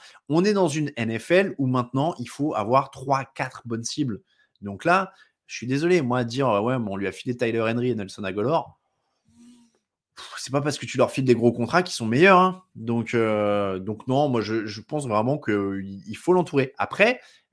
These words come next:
euh, trouver des bons receveurs, c'est, euh, comment dire, c'est, c'est quand même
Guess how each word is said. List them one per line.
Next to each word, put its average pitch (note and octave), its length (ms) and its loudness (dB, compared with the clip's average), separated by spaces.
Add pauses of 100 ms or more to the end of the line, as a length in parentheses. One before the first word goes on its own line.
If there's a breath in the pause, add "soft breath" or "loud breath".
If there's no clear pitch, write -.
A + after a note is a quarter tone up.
(120)
euh, F#2+ 220 -4
trouver G#3 460 0
des B2 140 4
bons D3+ 280 -2
receveurs, B2+ 720 0 (420)
c'est, - 800 -2
euh, G2+ 880 2
comment G#2+ 280 -6
dire, G2+ 240 -4 (1200)
c'est, - 260 -10
c'est C3 220 -4
quand B2+ 140 -2
même F#3 280 -2